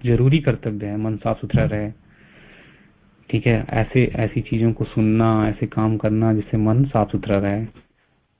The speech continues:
तो उसके लिए समझना बहुत जरूरी है ना कि मन, क्या मन का विषय होगा,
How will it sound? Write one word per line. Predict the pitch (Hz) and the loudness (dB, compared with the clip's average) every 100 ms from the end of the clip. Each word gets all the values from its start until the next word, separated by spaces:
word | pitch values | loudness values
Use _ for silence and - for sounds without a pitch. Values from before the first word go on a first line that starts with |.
| _ _ | _ _
तो | 113 | -2
उसके | 104 120 | 0 2
लिए | 120 | 2
समझना | 123 117 117 127 | 4 4 4 4
बहुत | 123 127 | 4 2
जरूरी | 123 117 113 | 2 0 0
है | 117 | 0
ना | 135 147 | 0 -2
कि | 143 | -2
मन, | 120 107 113 117 - - - | -2 -2 -2 -4 -8 -10 -6
क्या | - 123 | 0 2
मन | 123 120 | 4 2
का | 120 113 | 0 0
विषय | 107 - | 0 0
होगा, | 107 101 101 | -2 0 0